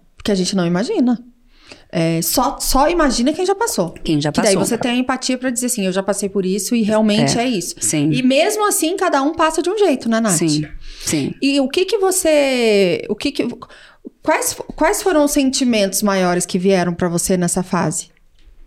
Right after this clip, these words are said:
Speaker 2: Ah, eu, eu, eu precisava, eu precisava primeiro que eu tava desesperado pra ter conhecimento. Eu, eu, é que já aconteceu tanta coisa na minha vida, assim, que eu falo que, tipo, colocaram, Deus colocou e falou, "Você vai ter isso pra você saber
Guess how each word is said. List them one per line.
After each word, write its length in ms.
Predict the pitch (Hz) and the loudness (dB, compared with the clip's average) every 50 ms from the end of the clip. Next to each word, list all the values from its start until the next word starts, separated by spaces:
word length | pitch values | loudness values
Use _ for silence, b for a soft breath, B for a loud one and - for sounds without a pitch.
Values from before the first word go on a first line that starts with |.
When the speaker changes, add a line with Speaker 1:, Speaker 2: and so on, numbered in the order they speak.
| B B B B B B B B B B B B B B B B B B B _ _ _ | B B B B B B B B B B B B B B B B B B B _ _ _
Speaker 2:
Ah, 220 | - 208 190 175 | -2 0 0 0
eu, 140 | 170 170 165 165 - - _ _ _ - | 0 -2 -4 -6 -12 -20 _ _ _ -2
eu, 160 | - 226 226 | 0 0 2
eu 200 | - 208 196 - | 0 -2 -2 -2
precisava, 440 | - - 208 - 226 220 254 254 226 | -4 -4 -4 -2 -2 -2 -2 -2 -2
eu 60 | 254 233 | -2 -2
precisava 400 | - 262 254 - 262 262 294 277 | -2 -2 -2 0 -2 -2 -2 0
primeiro 320 | - 285 277 277 330 320 | 2 2 4 4 2 0
que 80 | - - | -2 -4
eu 60 | 339 | -2
tava 260 | - 320 294 294 302 302 | -2 0 0 0 -2 0
desesperado 600 | - 220 196 202 233 247 - - 277 262 254 247 - | 0 0 2 2 2 0 -2 -4 -2 -2 -4 -4 -6
pra 100 | - 240 | -6 -6
ter 80 | 254 | -6
conhecimento. 1040 | 247 - 240 233 226 - - 233 214 214 202 208 - - - 202 202 196 185 170 165 - | -2 0 2 2 2 2 2 2 2 0 -2 -4 -10 -4 0 2 2 4 2 2 2 0
Eu, 140 | - 190 196 | -2 -2 -2
eu, 240 | - 226 226 - - 220 | -2 -4 -4 -2 -2 -2
é 80 | 226 | -2
que 160 | 226 - - | -2 -2 -4
já 80 | 254 294 | -4 -2
aconteceu 300 | 277 285 262 240 254 247 | -2 -2 -2 -2 -2 -2
tanta 240 | - 320 370 370 247 | 0 0 0 0 0
coisa 220 | - 240 220 196 196 | -2 0 0 2 2
na 40 | |
minha 120 | 190 190 175 | 2 2 2
vida, 200 | 160 175 165 165 | 0 -2 -2 0
assim, 160 | 160 - 175 | 0 0 0
que 80 | 165 - | 0 -2
eu 40 | 165 | -4
falo 220 | - - 170 165 | -2 -2 -4 -4
que, 140 | 160 - 170 | -2 -4 -4
tipo, 340 | 160 - - 160 - - 156 | -2 -2 -6 -4 -4 -6 -4
colocaram, 720 | 156 - 180 175 175 170 170 - 165 165 175 165 151 151 151 | -2 -2 -2 -2 -2 -4 -4 -4 -4 -2 -2 -2 -2 -4 -4
Deus 300 | - 135 139 156 156 156 | -6 -4 -2 -2 -2 -2
colocou 460 | - - 160 160 156 151 - - 175 185 | -2 -2 -2 -2 -2 -2 0 0 0 0
e 60 | 196 | 0
falou, 480 | 185 - 190 175 170 156 147 139 139 143 B B B B B B B B B B B | 0 0 0 2 2 2 2 0 -2 -6 B B B B B B B B B B B
"Você 180 | - - 175 | -4 -4 -2
vai 200 | 160 165 170 185 180 | 0 0 -2 0 2
ter 140 | - 208 | 2 2
isso 500 | 180 165 156 170 175 - - 277 320 330 - - _ _ - _ _ _ _ _ _ _ _ _ | 2 4 2 0 0 0 0 -2 -2 -2 -4 -18 _ _ -20 _ _ _ _ _ _ _ _ _
pra 140 | - 185 170 | -4 -4 -2
você 240 | 156 165 - - 165 | 0 0 -2 0 -2
saber 580 | - - 170 160 151 165 165 170 - - - | -2 -2 -2 -2 0 0 0 0 -2 -4 -8